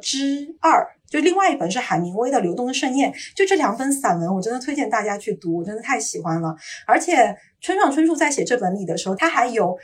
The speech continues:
引用海明威的句子，所以就是我的两个喜欢的散文的作家的梦幻联动。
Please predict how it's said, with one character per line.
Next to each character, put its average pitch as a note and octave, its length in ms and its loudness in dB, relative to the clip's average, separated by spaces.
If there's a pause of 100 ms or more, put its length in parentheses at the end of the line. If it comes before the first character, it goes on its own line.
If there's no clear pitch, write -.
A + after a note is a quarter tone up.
(140)
引 G3 320 0
用 C#4+ 300 2
海 - 200 -2
明 E3+ 160 0
威 A3+ 160 0
的 A3 80 0
句 C4+ 220 0
子， - 360 -12
所 - 180 -6
以 C#4+ 100 0
就 C#4+ 100 -2
是 C#4 180 0
我 G3 140 2
的 F3+ 160 2
两 G3 260 4
个 A#3+ 180 0
喜 G#3+ 280 -2
欢 G3 180 0
的 G#3 100 -2
散 F#3 240 -2
文 F3 140 -6
的 G3 140 -2
作 G3 200 0
家 F3+ 220 2
的 F3 160 0
梦 G#3+ 220 -4
幻 F3+ 200 4
联 F3+ 260 -6
动。 F#3 280 -6